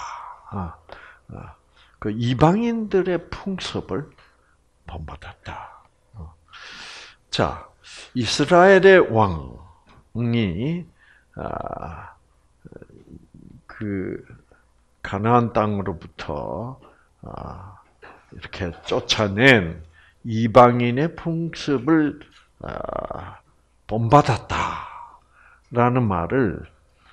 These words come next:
말을 본질적으로 무슨 말이에요? 예. 물론, 어, 어, 그 이방 사람들이 믿는 신들은 다 무슨 신이요?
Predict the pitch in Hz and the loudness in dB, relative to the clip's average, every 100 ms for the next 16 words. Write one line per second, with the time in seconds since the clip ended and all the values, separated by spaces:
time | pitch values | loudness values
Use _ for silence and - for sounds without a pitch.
0 | _ _ - 90 101 95 - 135 160 170 | _ _ -10 -10 -10 -10 -2 0 0 0
1 | 160 131 107 87 104 - 107 110 107 87 | 0 -2 -4 -6 -6 -2 0 2 0 -2
2 | 71 - - _ _ _ _ _ _ _ | -6 -12 -20 _ _ _ _ _ _ _
3 | _ _ _ _ _ _ _ _ _ _ | _ _ _ _ _ _ _ _ _ _
4 | _ _ _ _ _ _ 370 _ _ _ | _ _ _ _ _ _ _ _ _ _
5 | _ _ _ _ _ _ _ _ _ _ | _ _ _ _ _ _ _ _ _ _
6 | 92 78 78 - _ _ _ _ _ _ | -10 -10 -12 -20 _ _ _ _ _ _
7 | _ _ - - _ _ _ _ - 104 | _ _ -20 -20 _ _ _ _ -10 -2
8 | 123 123 113 95 185 - - 90 80 76 | 2 4 2 0 -6 -10 -14 -12 -10 -12
9 | - - _ _ - - - - 65 - | -18 -20 _ _ -20 -18 -18 -18 -20 -20
10 | _ _ _ 147 131 139 135 147 175 165 | _ _ _ 0 2 4 8 8 6 4
11 | 160 160 151 135 117 113 123 139 113 120 | 4 4 2 0 2 2 2 0 0 0
12 | 113 110 - 117 95 92 127 123 107 98 | 0 0 -2 -2 -2 -4 -4 -6 -4 -4
13 | 87 - 98 113 104 113 101 95 165 | -4 -6 -4 -2 -2 -4 -4 -6 -8